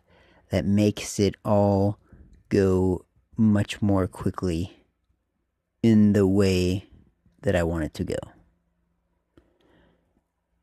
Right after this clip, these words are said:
So, until tomorrow, buy my time dot live to check it out, sign up to be email notified on daily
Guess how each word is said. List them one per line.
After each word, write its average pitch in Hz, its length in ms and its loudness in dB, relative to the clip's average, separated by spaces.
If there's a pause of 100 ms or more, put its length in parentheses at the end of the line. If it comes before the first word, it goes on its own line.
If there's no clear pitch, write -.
(400)
So, 110 600 2 (140)
until 110 320 2
tomorrow, 104 640 2 (1000)
buy 104 160 4
my 101 160 2
time 107 540 2
dot 101 320 -2 (400)
live 85 720 -4 (420)
to - 120 -12
check - 240 0
it 107 100 2
out, 104 320 2 (260)
sign 110 360 2
up 104 180 2 (160)
to 101 100 -4
be 95 220 -4
email 110 380 2
notified 104 520 2
on 90 220 -2
daily 95 320 0